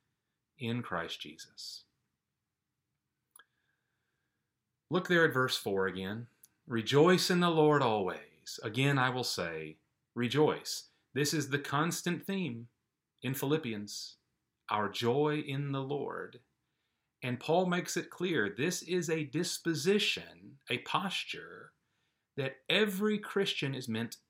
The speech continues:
to have. And that's why Paul frames it as a command. It seems a strange command. How can I be told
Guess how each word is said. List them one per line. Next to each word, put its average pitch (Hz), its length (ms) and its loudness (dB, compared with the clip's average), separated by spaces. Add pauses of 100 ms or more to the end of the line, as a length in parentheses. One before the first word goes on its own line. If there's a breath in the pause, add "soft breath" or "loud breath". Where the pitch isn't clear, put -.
(180)
to 147 140 -4
have. 147 420 -4 (920)
And 147 140 0
that's 175 160 0
why 156 160 4
Paul 160 280 2
frames 170 460 -2
it 104 200 -6
as 123 180 -4
a 123 120 -2
command. 156 720 -8
It 120 120 -6
seems 196 260 0
a 190 60 2
strange 240 540 2
command. - 480 -12 (920)
How 165 140 2
can 185 160 -2
I 165 140 2
be 143 120 0
told 127 720 -2